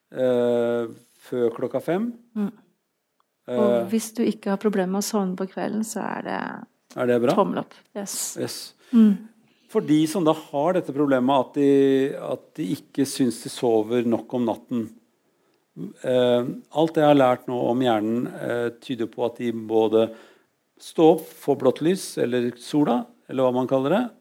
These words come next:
Speaker 1: og om kvelden ikke bør se for mye på skjermer som lager blått lys. Og så kanskje lage en powernap før klokka fem en eller annen gang.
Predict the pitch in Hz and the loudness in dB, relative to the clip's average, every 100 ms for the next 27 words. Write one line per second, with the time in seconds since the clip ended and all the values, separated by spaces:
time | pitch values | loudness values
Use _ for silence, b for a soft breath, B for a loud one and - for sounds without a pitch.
0 | _ 135 131 156 - - 135 135 123 123 | _ 2 4 4 2 -6 -6 -2 0 2
1 | 147 - 127 - 120 107 120 120 B B | 0 -2 -10 -8 -2 6 6 6 B B
2 | B _ - 123 113 113 - 120 107 98 | B _ -6 0 0 0 -6 -4 -2 0
3 | 107 107 - 110 107 110 107 _ _ _ | 0 -2 -6 0 2 0 -6 _ _ _
4 | - 123 98 92 117 113 110 92 95 101 | -4 -2 -2 -6 -4 -2 -2 -2 -6 -8
5 | - 110 - - - _ _ _ _ _ | -8 -12 -16 -18 -20 _ _ _ _ _
6 | _ _ - 147 - 160 160 156 - 147 | _ _ -12 -10 -2 -2 -2 -6 -4 0
7 | 135 127 139 - 117 113 131 190 - _ | 2 2 -2 -6 -4 -2 -2 -4 -8 _
8 | _ _ _ - - 120 120 127 143 135 | _ _ _ -20 -6 0 2 0 -4 -4
9 | 143 - 127 127 127 131 143 240 | -4 -6 -6 -4 -4 -4 -4 -4